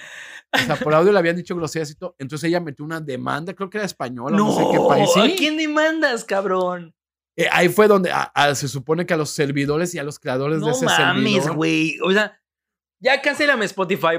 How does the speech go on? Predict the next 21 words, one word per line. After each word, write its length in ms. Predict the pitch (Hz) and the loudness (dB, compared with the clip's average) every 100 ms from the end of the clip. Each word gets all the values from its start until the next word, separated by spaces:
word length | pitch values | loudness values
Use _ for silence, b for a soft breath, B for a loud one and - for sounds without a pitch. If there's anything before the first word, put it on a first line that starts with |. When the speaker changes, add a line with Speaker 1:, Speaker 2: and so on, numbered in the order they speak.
| 170 | -2
Speaker 2:
Cancélame 380 | - 226 277 294 | 0 2 2 0
porque 240 | 247 196 | -2 -4
todo 180 | 180 247 | 0 0
lo 120 | 262 - | 0 0
que 60 | |
voy 100 | 190 | 0
a 40 | 214 | 0
decir 200 | 202 214 | 0 -2
a 60 | |
continuación 600 | 214 160 156 147 147 170 | -4 -6 -4 -4 -4 -4
es 140 | 208 185 | -4 -6
una 180 | 180 | -6
mamada, 460 | 175 135 127 123 107 | -4 -4 -6 -6 -8
güey. 240 | 95 92 b b _ | -14 -20 b b _
Speaker 1:
No, 140 | 190 | 4
no, 80 | 254 | 4
no, 120 | 285 | 4
pero 120 | 214 208 | 4 4
ahí 80 | 185 | 4
te 100 | 226 | 6
va. 320 | 240 220 | 6 4